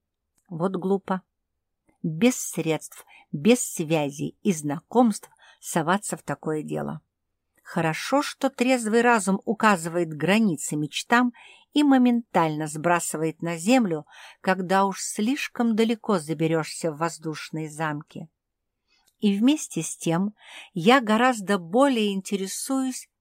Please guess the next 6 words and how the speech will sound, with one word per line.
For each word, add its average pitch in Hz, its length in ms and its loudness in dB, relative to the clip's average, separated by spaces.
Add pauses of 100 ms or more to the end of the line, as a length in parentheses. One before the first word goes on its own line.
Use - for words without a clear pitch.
женским 190 680 0
вопросом 165 720 -2 (320)
во 180 200 2
всех - 480 -2
его 185 180 0
ступенях, 151 880 -6